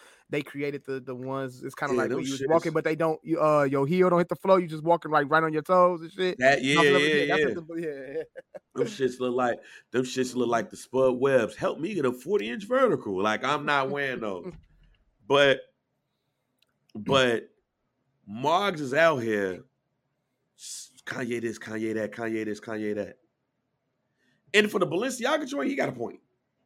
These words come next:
Speaker 2: Even though I don't rock the shit, he got a point. But, but all this, he did this with the Adidas shit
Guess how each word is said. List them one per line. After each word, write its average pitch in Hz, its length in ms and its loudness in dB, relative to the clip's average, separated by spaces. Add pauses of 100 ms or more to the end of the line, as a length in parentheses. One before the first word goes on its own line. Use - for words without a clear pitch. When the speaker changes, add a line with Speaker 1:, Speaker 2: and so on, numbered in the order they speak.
(240)
Speaker 2:
Even 110 200 -8
though 107 60 -8
I 135 120 -4
don't 139 80 -2
rock 127 180 -2
the - 60 -20
shit, 143 120 -10
he 165 60 -10
got 143 120 -4
a 107 40 -10
point. 98 240 -14 (1200)
But, 151 200 0 (760)
but - 320 -4 (960)
all 143 360 2
this, 147 400 -2 (320)
he 147 160 -14
did 135 400 -4
this 135 380 -4 (260)
with 123 160 -2
the 107 180 -6
Adidas 135 520 -6
shit 139 500 -6